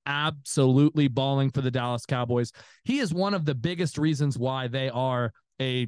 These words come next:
top three, top five team in the N F L at this moment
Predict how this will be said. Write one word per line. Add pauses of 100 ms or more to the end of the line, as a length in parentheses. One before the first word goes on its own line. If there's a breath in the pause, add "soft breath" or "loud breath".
top
three,
top
five
team
in
the
N
F
L
at
this
moment